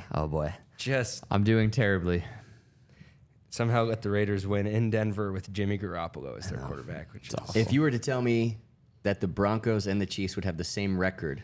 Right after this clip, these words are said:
Speaker 1: Yeah.
Speaker 3: I would not have guessed they would both be oh and one
Speaker 2: Yeah.
Speaker 3: after the first
Speaker 1: Kind of
Speaker 3: week.
Speaker 1: a glass half full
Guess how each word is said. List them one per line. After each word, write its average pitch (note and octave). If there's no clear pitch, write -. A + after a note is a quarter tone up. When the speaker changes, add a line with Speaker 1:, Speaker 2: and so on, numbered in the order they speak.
Speaker 1:
Yeah. B2+
Speaker 3:
I G2
would G2
not G2+
have G2
guessed G2
they F#2
would F2+
both F2+
be E2+
oh F#2
and D#2
one D2+
Speaker 2:
Yeah. F2+
Speaker 3:
after F#2
the E2
first -
Speaker 1:
Kind -
of A2+
Speaker 3:
week. G2+
Speaker 1:
a -
glass F#2
half F2+
full G2+